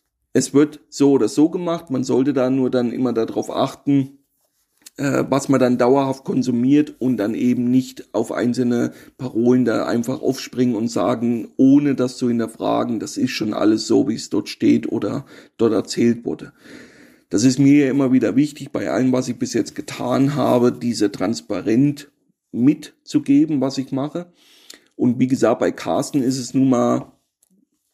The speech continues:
cool gelöst, aber das ist ein Riesenproblem für alle Firmen. Wie gesagt, diese Qualität der Team- und Testangler. Es ist nämlich gar nicht so einfach, gute Leute zu finden.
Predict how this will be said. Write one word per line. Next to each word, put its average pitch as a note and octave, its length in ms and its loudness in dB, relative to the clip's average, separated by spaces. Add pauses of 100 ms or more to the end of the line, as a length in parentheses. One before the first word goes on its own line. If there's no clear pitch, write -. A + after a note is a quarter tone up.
(200)
cool D3+ 180 6
gelöst, C3+ 560 -2
aber C3 160 -4
das D3 180 -2
ist F3+ 140 -10
ein D#3 80 0
Riesenproblem E3 1080 -2
für - 320 -4
alle E3+ 240 0
Firmen. F3+ 600 -2 (260)
Wie C#3 140 2
gesagt, C#3 420 0
diese B2+ 180 0
Qualität C3 760 0
der F#3 120 -4
Team- G3 260 -10
und E3+ 160 -8
Testangler. F3+ 760 -10 (840)
Es - 160 0
ist F#3 180 -2
nämlich E3 280 0
gar C3 200 2
nicht E3+ 180 -4
so G3 360 0
einfach, D#3 500 -2
gute C#3+ 240 2
Leute B2+ 360 2
zu A#2+ 140 -8
finden. C#3 720 -4